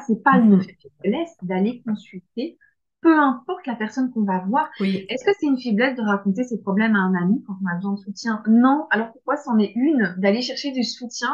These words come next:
Speaker 1: à l'extérieur, encore une fois ?
Speaker 2: Oui.
Speaker 1: Sans le famille, c'est une fo-, pour moi, c'est une grande force. Et ça demande
Speaker 2: Je suis
Speaker 1: du
Speaker 2: tellement
Speaker 1: courage.
Speaker 2: d'accord.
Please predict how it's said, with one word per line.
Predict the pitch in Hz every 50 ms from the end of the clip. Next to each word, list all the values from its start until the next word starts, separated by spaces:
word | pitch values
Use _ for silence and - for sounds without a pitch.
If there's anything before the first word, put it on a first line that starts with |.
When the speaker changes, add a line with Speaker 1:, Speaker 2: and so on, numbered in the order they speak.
| 302 -
Speaker 1:
à | 185
l'extérieur, | 190 220 220 - _ - 277 269 254 254 233 254 254 269 269
encore | 247 220 208 220
une | 220 220 214
fois ? | - 226 233 240 - _ _ _ _ _ _ _ -
Speaker 2:
Oui. | 202 190 196 196 190
Speaker 1:
Sans | 196 254
le | 247 247 247 - - 233
famille, | 233 240 254 247
c'est | - 226
une | 214
fo-, | 196 - - - - 214
pour | - 226 226
moi, | 233 285
c'est | 294 - 226
une | 190 185
grande | 175 180 190 214 233 226 - -
force. | - - - _ _ _ _ - - - -
Et | - 202
ça | 196 - 208
demande | 185 202 208 226 247
Speaker 2:
Je | 233
suis | 208
Speaker 1:
du | 190
Speaker 2:
tellement | 202 185 185 202 220 220
Speaker 1:
courage. | 208 175
Speaker 2:
d'accord. | 165 - 165 170 170 - - _